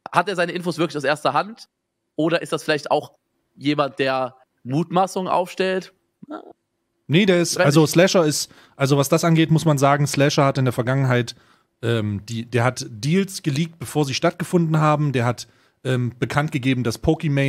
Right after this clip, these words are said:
Speaker 2: einen Exklusivvertrag gekriegt hat, bevor sie es gemacht hat. Der hat so viele Sachen ge-, also der ist wirklich, also der hat, der hat, äh, kredibile Infos, den kann man glauben.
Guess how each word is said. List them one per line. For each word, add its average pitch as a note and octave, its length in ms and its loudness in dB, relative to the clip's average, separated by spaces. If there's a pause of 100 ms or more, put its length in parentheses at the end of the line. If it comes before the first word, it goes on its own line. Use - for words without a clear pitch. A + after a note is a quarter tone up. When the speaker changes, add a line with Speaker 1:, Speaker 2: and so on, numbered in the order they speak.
Speaker 2:
einen B2+ 80 -6
Exklusivvertrag B2+ 840 -4
gekriegt B2 340 -4
hat, A#2+ 160 2
bevor B2 260 2
sie A#2 100 -2
es - 100 -6
gemacht B2+ 320 2
hat. A2+ 120 2
Der A2+ 80 4
hat A#2 120 0
so D3 200 2
viele D#3+ 380 2 (280)
Sachen C3+ 500 2
ge-, B2+ 120 2 (200)
also A#2+ 180 -4
der C3+ 140 2
ist B2 160 -4
wirklich, C#3 280 -2
also B2+ 160 0
der C3+ 160 2
hat, - 260 -4 (480)
der D3 120 4
hat, C#3+ 180 0
äh, C#3+ 180 -2
kredibile B2+ 480 0
Infos, A2 340 0
den A#2+ 120 -2
kann B2+ 120 2
man A2+ 140 0
glauben. G2 360 -4